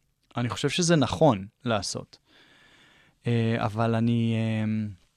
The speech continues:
אבל אני חושב שבשביל זה אתה צריך איזה תוכנית של מה אתה עושה עם החומר הזה.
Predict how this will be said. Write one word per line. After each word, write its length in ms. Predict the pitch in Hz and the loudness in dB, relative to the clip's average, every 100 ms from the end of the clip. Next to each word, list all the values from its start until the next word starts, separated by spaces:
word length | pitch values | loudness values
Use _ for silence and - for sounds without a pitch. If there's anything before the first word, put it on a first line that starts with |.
| _ _ - - | _ _ -6 -2
אבל 120 | 127 | 0
אני 80 | 123 | 0
חושב 140 | 110 143 | 0 2
שבשביל 440 | 180 160 135 127 | 4 4 4 2
זה 180 | 113 151 | 4 2
אתה 140 | 156 | 2
צריך 440 | 151 135 120 131 - | 0 0 0 0 -2
איזה 180 | 139 | -2
תוכנית 680 | 135 - - - 110 196 196 | -2 -2 -4 -4 0 2 0
של 160 | - 113 | 0 0
מה 160 | 117 | 2
אתה 140 | 147 151 | 2 2
עושה 220 | 120 190 | 4 6
עם 140 | 226 | 6
החומר 280 | - 101 98 | 4 0 -6
הזה. 180 | 101 101 | -6 -10